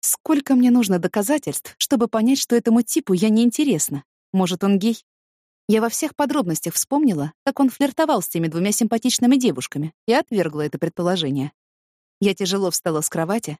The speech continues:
чтобы направиться на поиски ванной комнаты. Подняв свои вещи, скользнула в соседнюю комнату. Это была не ванная, скорее комбинация спортзала и кабинета.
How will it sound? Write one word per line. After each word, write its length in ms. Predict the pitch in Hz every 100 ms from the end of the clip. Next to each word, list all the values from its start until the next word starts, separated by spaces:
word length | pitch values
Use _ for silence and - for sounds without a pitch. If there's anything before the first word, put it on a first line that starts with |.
| -
чтобы 260 | - 226
направиться 520 | 220 208 269 254 -
на 120 | 208 175
поиски 420 | 233 269 - 254
ванной 360 | 190 156 160
комнаты. 500 | - 165 139 117 147 - _ _ _ -
Подняв 300 | 247 269 254
свои 240 | - 156
вещи, 380 | 160 269 - 156 -
скользнула 480 | - 247 233 339 254
в 40 |
соседнюю 440 | - 156 196 226
комнату. 460 | 262 151 135 127 160 _ _ _ _
Это 200 | - 208
была 200 | 196 208
не 120 | 214 247
ванная, 440 | 269 165 123 120
скорее 380 | - 330 349 294
комбинация 580 | 226 185 202 220 - 156
спортзала 500 | - 165 151 170 151
и 140 | 127
кабинета. 580 | - 160 165 135 -